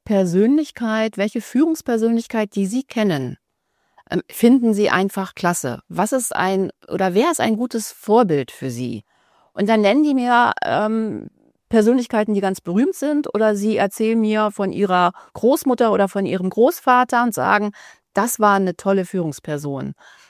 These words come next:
Dann sage ich, „Okay, dann wissen Sie ja, wie Sie sein möchten.“ Denn es gibt keine Schablone, die du da jemanden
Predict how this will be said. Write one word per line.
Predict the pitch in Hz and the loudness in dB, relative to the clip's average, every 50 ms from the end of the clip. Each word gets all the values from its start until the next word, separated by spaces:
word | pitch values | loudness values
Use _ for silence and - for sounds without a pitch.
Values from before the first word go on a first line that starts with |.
| _ | _
Dann | _ 185 185 | _ -4 -2
sage | 185 196 208 | 0 2 0
ich, | 220 - - | 0 -2 -6
„Okay, | 208 - - 381 294 | -8 -4 0 0 0
dann | 220 160 156 160 | 0 0 -2 -4
wissen | 190 - 226 220 | -4 -2 -2 -2
Sie | 208 214 | -2 -2
ja, | 208 214 214 202 | -2 -2 -2 -2
wie | 214 | -2
Sie | 214 214 208 | -2 -2 -2
sein | 226 226 226 196 165 | -2 -2 -2 -2 -4
möchten.“ | 147 143 151 - - _ 147 139 139 143 - _ _ _ _ _ _ _ _ _ - | -4 -6 -10 -14 -14 _ -12 -12 -12 -14 -18 _ _ _ _ _ _ _ _ _ -2
Denn | 180 185 | 0 0
es | 185 175 - | 0 0 0
gibt | 254 269 - - | -2 -2 -4 -4
keine | - 220 190 208 240 240 | -2 0 2 2 2 0
Schablone, | - - 208 190 180 185 190 202 214 226 220 208 185 175 170 | -2 -2 -4 -2 0 0 2 2 2 2 2 2 0 0 -2
die | 175 180 175 175 | -4 -4 -2 -2
du | 185 180 | 0 0
da | 175 175 175 | 0 0 -2
jemanden | 175 175 180 185 185 180 175 180 175 175 170 175 175 175 175 | -2 -2 -2 -2 -2 -2 -2 -4 -2 -2 -2 -2 -2 -4 -6